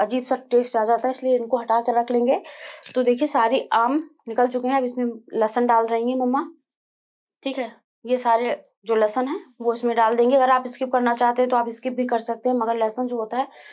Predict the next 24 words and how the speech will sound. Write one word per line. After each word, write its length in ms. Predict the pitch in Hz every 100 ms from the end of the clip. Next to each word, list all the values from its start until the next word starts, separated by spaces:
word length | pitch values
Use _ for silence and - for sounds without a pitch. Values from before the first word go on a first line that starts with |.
| -
डाइजेशन 420 | 214 202 214 214 262
सिस्टम 380 | 247 240 240
के 120 | 240 240
लिए 300 | 254 311 - _ _ -
अच्छा 280 | 220 233 262
होता 260 | 233 240
है। 80 | 247
जो 140 | 254 247
ये 120 | 247
मसाला 400 | 233 226 220 254
हमने 320 | 254 247 247
पीसा 420 | 254 233 220 254 247
था, 100 | 262
जो 360 | 254 285 277 - - _ _
सा-, 340 | 240 202 294
खड़े 200 | - 226
मसाले 300 | 262 277 247
हमने 120 | 247 247
पीसे, 500 | - - 226 240 220
मतलब 340 | 233 233 233
भून 180 | 233 233
कर 100 | 247
पीसे 280 | 247 220 240
थे, 160 | 311